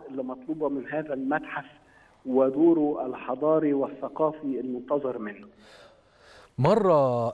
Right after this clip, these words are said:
Speaker 2: آه، ألفين وخمستاشر أو ستاشر رحت زيارة ل، آه، متحف نيويورك، الكوزموبوليتان ميوزيوم اللي هناك، ورحت بصحبة واحد راجل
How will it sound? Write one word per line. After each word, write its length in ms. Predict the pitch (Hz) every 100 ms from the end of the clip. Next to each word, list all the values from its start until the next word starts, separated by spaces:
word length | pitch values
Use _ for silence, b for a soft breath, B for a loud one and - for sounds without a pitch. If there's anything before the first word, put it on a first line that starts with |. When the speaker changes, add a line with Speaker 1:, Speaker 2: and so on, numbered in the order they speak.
| -
Speaker 2:
آه، 320 | 120 113 110 104 B B B -
ألفين 340 | 107 - 175
وخمستاشر 680 | 151 120 107 - 165 147 110
أو 80 | 90
ستاشر 580 | 107 - 160 160 156 117 113 _ _ b b b 104
رحت 400 | 139 185 - 120
زيارة 480 | 98 127 156 160 156 _ b b b -
ل، 120 | 113
آه، 1120 | 143 165 170 165 165 - 117 113 113 110 110 110 _ _ -
متحف 500 | 151 - - 143 151
نيويورك، 480 | 143 127 95 - -
الكوزموبوليتان 680 | - 151 135 123 151 131 127
ميوزيوم 460 | 113 117 110 127 98
اللي 160 | 92
هناك، 360 | 87 71 - - _ _ B B B B
ورحت 540 | 120 139 151 147 - 151
بصحبة 560 | 127 - 262 - 175 - -
واحد 380 | 165 196 - 139
راجل 380 | 165 185 170